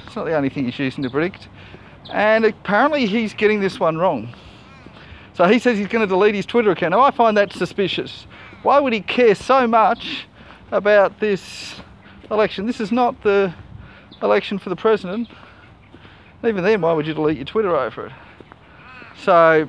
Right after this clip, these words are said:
you know, maybe he knows something that other people don't know. Perhaps he does. I mean, he's got all this information in the A P I. You know, I don't know how many millions of people are using Twitter, but I'm sure it's a pretty large number.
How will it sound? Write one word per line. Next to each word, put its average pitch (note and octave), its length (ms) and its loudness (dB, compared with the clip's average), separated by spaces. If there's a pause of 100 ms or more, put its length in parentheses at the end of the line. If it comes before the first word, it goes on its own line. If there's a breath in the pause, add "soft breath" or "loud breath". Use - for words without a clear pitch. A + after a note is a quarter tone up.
(260)
you F3+ 80 -8
know, D#3 80 0
maybe G3 260 4
he G3 120 2
knows F#3+ 260 0
something F#3+ 320 0
that E3+ 180 0
other F#3+ 200 2
people F3+ 240 -2
don't F3 240 2
know. F#3+ 180 2
Perhaps A3 240 -8
he D#3+ 60 -10
does. F#3 180 -2
I D#3 60 -6
mean, C#3+ 120 -4
he's B2+ 120 -6
got G3 160 -2
all C3+ 100 -2
this A#2+ 240 -10
information C3 640 -4
in A#2 60 -6
the B2 140 -2
A B2 60 -2
P A#2+ 160 -8
I. D3 220 -4 (880 loud breath)
You D3+ 80 -6
know, C#3 80 2
I D#3 120 2
don't D3+ 140 2
know C3+ 160 2
how D3 140 0
many C3+ 280 -4 (160)
millions D3+ 300 -2
of C#3 80 -4
people D3 400 -4 (460 loud breath)
are - 20 -10
using D#3 300 -6
Twitter, D3+ 260 -4
but D#3 100 -4
I'm D#3 120 0
sure E3 240 -2
it's - 160 -8
a D#3+ 80 -6
pretty D3+ 260 -6
large C#3 320 0
number. C3+ 260 0